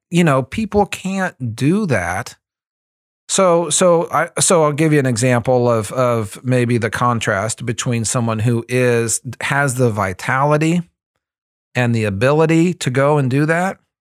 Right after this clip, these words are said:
which, by the way, is a wonderful testimony. Okay, so I, I was in India, in Orissa, India,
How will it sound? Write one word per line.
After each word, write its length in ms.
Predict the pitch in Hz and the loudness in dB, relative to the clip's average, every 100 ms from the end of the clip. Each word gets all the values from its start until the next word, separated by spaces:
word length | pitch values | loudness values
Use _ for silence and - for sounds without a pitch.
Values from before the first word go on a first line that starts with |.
| _ _ _ _ _ - | _ _ _ _ _ -6
which, 180 | 131 123 | -4 -2
by 120 | 131 120 | 0 0
the 80 | |
way, 120 | 120 123 | 0 0
is 80 | |
a 60 | 113 | 0
wonderful 420 | 107 123 127 107 | 0 -2 0 -2
testimony. 680 | - 113 - 127 135 160 165 _ _ _ - | -2 -4 -4 -4 -4 -4 -8 _ _ _ -8
Okay, 260 | 139 - 120 | -6 -2 0
so 400 | - 143 131 123 | 0 2 0 -2
I, 120 | 127 131 | -4 -2
I 140 | 131 | 0
was 200 | 135 123 | 0 0
in 260 | 117 101 - _ _ _ _ _ | -2 -2 -6 _ _ _ _ _
India, 540 | 147 170 139 110 71 - _ _ _ _ - | 0 2 2 0 -4 -10 _ _ _ _ -2
in 160 | 131 | 0
Orissa, 480 | 117 127 160 170 156 139 | 2 0 2 2 0 0
India, 420 | 135 110 71 | -2 -2 -6